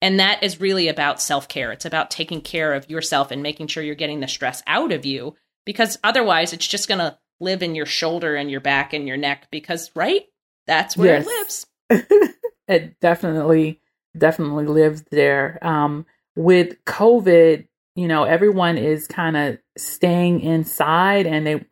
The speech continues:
Speaker 2: a lot of people are working from home. I have some days where I'm working from home, but even just scheduling some time to go outside in the sunshine. I was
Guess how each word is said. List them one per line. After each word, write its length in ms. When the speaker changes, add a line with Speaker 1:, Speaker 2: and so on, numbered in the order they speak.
Speaker 2:
a 60
lot 180
of 80
people 220
are 80
working 380
from 180
home. 380
I 100
have 220
some 160
days 260
where 160
I'm 100
working 300
from 200
home, 400
but 280
even 640
just 400
scheduling 600
some 180
time 360
to 120
go 260
outside 680
in 140
the 100
sunshine. 640
I 100
was 260